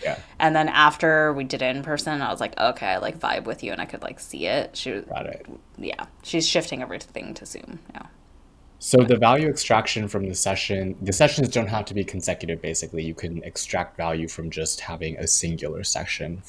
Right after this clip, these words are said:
Speaker 1: with the hypnotherapist.
Speaker 2: Yes.
Speaker 1: Okay. Cool.
Speaker 2: Yes.
Speaker 1: Cool.
Speaker 2: It could be singular or it could be recurring. It's kinda up to you. Or not recurring, but, like, multiple.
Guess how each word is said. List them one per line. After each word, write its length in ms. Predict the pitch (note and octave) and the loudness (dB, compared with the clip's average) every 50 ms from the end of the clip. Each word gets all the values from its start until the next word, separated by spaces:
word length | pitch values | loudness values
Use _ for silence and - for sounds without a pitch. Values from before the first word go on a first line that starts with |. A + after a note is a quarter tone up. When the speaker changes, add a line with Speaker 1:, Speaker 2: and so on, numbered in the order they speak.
| - - | -10 -6
Speaker 1:
with 240 | F2 E2+ - - - | -4 -4 -4 -4 -2
the 340 | E2+ D2 C#2 C2+ C#2 - F#2+ - - - - - - - - - - - - - - - - - - - _ - - _ _ _ - | -2 0 0 0 -2 -6 -8 -12 -18 -20 -20 -20 -20 -20 -20 -20 -20 -20 -20 -20 -20 -20 -20 -20 -20 -20 _ -20 -20 _ _ _ -8
hypnotherapist. 120 | - - F3 | -8 -4 -2
Speaker 2:
Yes. 640 | D#3+ C3+ - - - - - - - - - - - | -2 0 -2 -2 -4 -6 -6 -6 -6 -8 -8 -6 -6
Speaker 1:
Okay. 260 | G2 - - - - - - | -4 -2 -2 -4 -4 -6 -8
Cool. 100 | - F#3 | -2 2
Speaker 2:
Yes. 500 | G3+ G3 F#3 E3+ D#3+ D3+ D3 D3 - - | 6 8 10 10 10 8 6 2 0 0
Speaker 1:
Cool. 100 | G#3+ F#3+ | 0 2
Speaker 2:
It 120 | G3 G3 | 2 2
could 240 | - - A#3 A3+ A3+ | 4 2 2 2 2
be 300 | - G#3 G3 G3+ G3+ G3 | 0 0 0 2 2 0
singular 640 | G3 - G3 F3+ F#3 F#3+ G3 G3+ G3 G#3 G#3 G#3 G3+ | 0 0 -2 -2 0 2 2 4 4 4 6 6 6
or 200 | E3+ D#3 D#3 C#3 | 6 6 4 4
it 180 | A#2 D3+ D3 | 2 0 0
could 200 | - F3 D#3 D#3 | 0 -2 -2 0
be 280 | - D3+ D3+ D3+ D3 D3 | 0 2 2 4 2 2
recurring. 800 | D3 D3 D3 - - - C#3 C#3+ C#3+ C#3+ D3+ D#3 D#3+ D#3+ F3 | 0 -2 -6 -6 -6 -4 -2 0 0 2 2 2 2 2 0
It's 200 | E3+ G#2+ C3 - | -2 -4 -6 -8
kinda 240 | - - - D3+ D#3 | -6 -4 -2 0 2
up 280 | D#3 - - - - - | 2 2 2 0 -2 -4
to 140 | - - C3 | -10 -10 -8
you. 540 | C3 C3 C#3 C#3 C#3 C#3 C#3+ C#3+ C#3+ - - | -6 -4 -4 -2 -2 -2 -2 -2 -2 -2 0
Or 80 | - F3+ | 2 4
not 200 | F#3+ G3 F3 D#3+ | 6 6 6 4
recurring, 560 | F3 E3 - - - - D#3+ D3+ C#3+ C#3 C#3 | 2 0 0 -2 -2 0 0 0 0 -2 -2
but, 60 | - | 0
like, 160 | F#2+ A2+ D3 | 0 -2 -2
multiple. 840 | D#3+ C3+ C3+ C3+ C3 - - D#3 - F#3 F#3+ F#3+ F#3+ G3 F#3+ F#3+ G3 | -2 -2 -2 -2 -2 -2 -4 -2 0 2 4 6 6 6 6 4 0